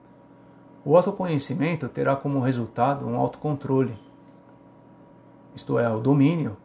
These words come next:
o equilíbrio no trato com as suas emoções. Ao utilizar as dicas acima,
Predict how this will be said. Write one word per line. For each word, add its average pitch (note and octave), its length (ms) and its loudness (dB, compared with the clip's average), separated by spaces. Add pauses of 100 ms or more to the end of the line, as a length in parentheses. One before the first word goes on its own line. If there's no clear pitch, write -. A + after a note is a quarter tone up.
o B2 80 -8
equilíbrio D#3+ 460 0
no F3 100 -2
trato D3+ 360 4
com C#3 100 -8
as C3 160 -4 (300)
suas B2 320 -4
emoções. A2+ 680 -6 (800)
Ao D3 80 -2
utilizar D#3+ 400 4
as C#3 160 4
dicas C#3 240 0
acima, C3+ 560 -2